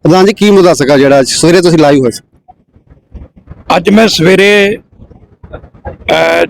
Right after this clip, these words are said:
Speaker 2: ਜੈਤੋਂ ਵਿਧਾਨ ਸਭਾ ਡਿਸਟ੍ਰਿਕਟ ਫਰੀਦਕੋਟ ਦਾ ਪਿੰਡ ਚੰਦਪਾਨ, ਜਿੱਥੇ ਦਲਿਤਾਂ ਦੇ ਉੱਪਰ ਬੇਤਹਾਸ਼ਾ ਜ਼ਬਰ,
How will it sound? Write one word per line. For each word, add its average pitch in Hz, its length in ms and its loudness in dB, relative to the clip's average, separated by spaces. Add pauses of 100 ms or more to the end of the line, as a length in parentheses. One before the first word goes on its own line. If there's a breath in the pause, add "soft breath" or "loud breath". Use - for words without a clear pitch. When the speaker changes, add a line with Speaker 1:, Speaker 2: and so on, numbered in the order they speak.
(140)
Speaker 2:
ਜੈਤੋਂ 208 500 0
ਵਿਧਾਨ 185 340 -2
ਸਭਾ 190 420 -2 (500)
ਡਿਸਟ੍ਰਿਕਟ - 520 -2
ਫਰੀਦਕੋਟ 175 680 -2
ਦਾ 196 120 0
ਪਿੰਡ 170 340 0 (1800)
ਚੰਦਪਾਨ, 190 640 -2 (1400)
ਜਿੱਥੇ 208 460 0
ਦਲਿਤਾਂ 185 560 -2
ਦੇ 196 220 2
ਉੱਪਰ 170 500 -2 (1040)
ਬੇਤਹਾਸ਼ਾ 190 1160 0 (200)
ਜ਼ਬਰ, 160 340 0